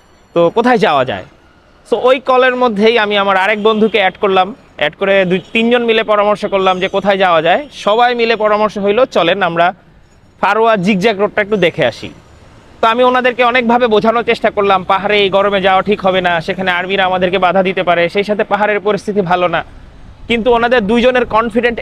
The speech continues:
এত পরিমাণ ছিল, ওনারা বারবার আমাকে এই কথাটা বলতেছে যে, "আচ্ছা, পাহাড় পর্যন্ত তো যাই, চেষ্টা না করে থাকার যে কষ্ট, সেটা থেকে তো অন্তত মুক্ত থাকতে পারবো।" আমি সবাইকে একটু দেরি করালাম।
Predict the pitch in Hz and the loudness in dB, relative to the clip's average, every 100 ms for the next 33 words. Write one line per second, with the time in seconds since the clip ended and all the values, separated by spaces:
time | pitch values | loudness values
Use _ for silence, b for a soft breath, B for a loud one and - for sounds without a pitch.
0 | - 214 247 233 240 240 240 233 233 196 | -6 -2 -2 0 0 0 -2 0 0 2
1 | 185 190 208 185 202 214 214 208 208 220 | 2 2 0 2 0 2 0 0 0 0
2 | 214 208 208 196 190 185 - 180 165 220 | 0 0 0 0 -2 -4 -4 -2 0 -2
3 | 185 - 220 226 233 220 226 208 240 262 | 0 -2 0 -2 0 0 0 0 2 2
4 | 202 165 113 - - - - - - 285 | 2 0 -2 -8 -16 -18 -18 -18 -2 -2
5 | - - 285 269 269 277 277 - 269 262 | 0 -2 0 0 0 0 -2 -2 -2 -2
6 | 240 262 254 240 - 220 - 254 277 285 | 0 0 0 -2 -2 -2 0 -2 -2 0
7 | 254 240 220 226 226 - 208 202 170 135 | 0 0 0 0 0 0 -2 0 0 0
8 | 101 92 - - - - - 175 220 233 | 0 -6 -12 -20 -20 -20 -8 -4 -2 -2
9 | 214 202 196 208 185 196 202 190 175 185 | 0 0 -2 -2 -2 0 2 2 2 0